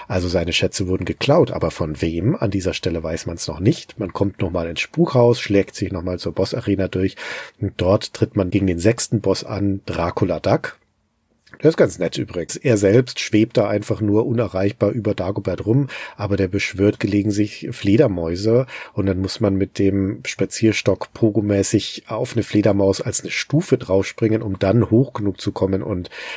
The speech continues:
Dracula auf den Kopf springen zu können. Und erst wenn er besiegt ist, dann taucht der eigentliche Widersacher auf. Und es ist natürlich McMoneysack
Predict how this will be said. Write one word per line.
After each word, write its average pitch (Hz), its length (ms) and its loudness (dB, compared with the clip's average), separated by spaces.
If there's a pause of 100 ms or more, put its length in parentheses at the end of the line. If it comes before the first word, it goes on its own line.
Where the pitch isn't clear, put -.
(100)
Dracula 85 480 -4
auf - 200 -10
den - 140 -10
Kopf - 200 -10
springen - 360 -8
zu - 140 -10
können. - 360 -8 (720)
Und 113 160 2
erst 120 240 4
wenn 127 100 2
er 117 160 2
besiegt 113 420 2
ist, 127 320 2
dann 117 500 4
taucht - 600 -2
der 85 140 -8
eigentliche 85 680 -4
Widersacher - 460 -10
auf. 85 220 -10
Und 95 80 -6
es 90 100 -8
ist 135 220 -2
natürlich 120 500 4
McMoneysack 95 800 -2